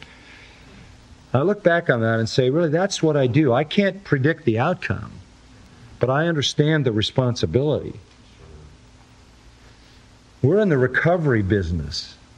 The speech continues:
We're out there letting the Lord use us to find that sheep and that coin and that son and bring joy to the heart of God. This is our life. It's the ministry of reconciliation. Sinners can be reconciled to God, not on their terms, but on His, right?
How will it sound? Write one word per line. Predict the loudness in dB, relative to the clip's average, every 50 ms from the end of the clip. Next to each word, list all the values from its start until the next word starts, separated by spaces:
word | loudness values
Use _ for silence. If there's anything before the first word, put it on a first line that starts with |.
| -20 -20 -6 -2
We're | -2 0 2 2
out | 2 2 0 2 0
there | 0 0 2 0 0
letting | 0 0 0 0 0 0
the | 0
Lord | 0 0 0 -2 -2 -4 -2
use | 0 0 0 0 2 0
us | 0 0 0 -2
to | -4 -4
find | -2 0 0 0 2 0 2 2
that | 2 2 0 0
sheep | -2 -2 0 0 0 0 0 0
and | 0 0
that | 0 -2 -4 -2
coin | -2 -2 0 0 2 2 2 2
and | 2 2 2
that | 0 0 -2 -4 -8 -12
son | -10 -2 -2 0 0 0 0 0 -2 -4 -4 -8 -14 -20 -20 -20 -20 -20 -20 -20 -20 -20 -20 -20 -20 -20 -20 -20 -18 -4 -2
and | 0 0 2
bring | 2 2 2 0 2
joy | 2 2 4 4 2 2
to | 2 2
the | 0 0
heart | 0 0 0 0 0
of | 0 0
God. | -2 0 0 0 0 0 -2 -4 -6 -12 -14 -18 -8 -2
This | 0 0 0 2 2 2
is | 2 2 0 -2
our | -2 -2 0 0 2 2 0 0
life. | -2 -2 -2 0 0 0 0 0 -2 -6 -12 -16 -20 -20 -20 -20 -20 -20 -20 -20 -20 -6 -6
It's | -4 -4 0
the | 0 0
ministry | 2 2 2 0 0 -4 -2 -2 0 0
of | 2 0
reconciliation. | 0 -2 0 -2 -2 -2 0 -2 -2 0 0 0 0 0 -2 -2 -4 -4 -4 -2
Sinners | 0 0 0 0 0 -2 -2
can | -2 -2 0
be | 2 2
reconciled | 2 0 0 0 -2 -4 0 0 0 0 0 -2
to | 0
God, | 2 2 2 2 0
not | 0 0 0
on | 0 0
their | 0 0 0 0
terms, | -2 -2 -2 0 0 -2 -2
but | 0 0 2 2
on | 2 0 0
His, | 0 0 0 -2 -2 0 0
right? | 0 0 0 -4